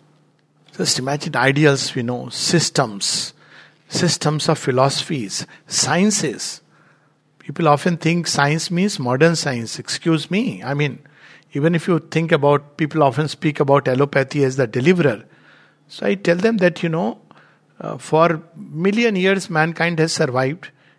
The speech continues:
Allopathy is just four hundred years old, primarily hundred fifty years old, and mainly last sixty years, you know, with the discovery of the penicillin.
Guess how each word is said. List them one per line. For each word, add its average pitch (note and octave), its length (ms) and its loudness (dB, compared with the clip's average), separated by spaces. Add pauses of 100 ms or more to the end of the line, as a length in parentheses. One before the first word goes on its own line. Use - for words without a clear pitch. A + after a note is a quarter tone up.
(120)
Allopathy D#3+ 480 0
is D#3 60 -2
just G3+ 240 0
four - 400 -2
hundred D#3+ 280 2
years D3 320 0
old, C#3+ 200 -6 (720)
primarily F#3 600 4
hundred D#3 320 2
fifty E3 260 -4
years D3+ 300 0
old, D3+ 220 -6 (920)
and F#3+ 320 0
mainly E4+ 480 2
last A#3+ 320 2
sixty - 300 0
years, C3 480 -4 (340)
you F3 80 -12
know, A#3 100 -8
with F#3+ 120 0
the E3+ 80 4
discovery D3 480 0
of C3+ 140 4
the C3+ 180 0 (600)
penicillin. - 500 0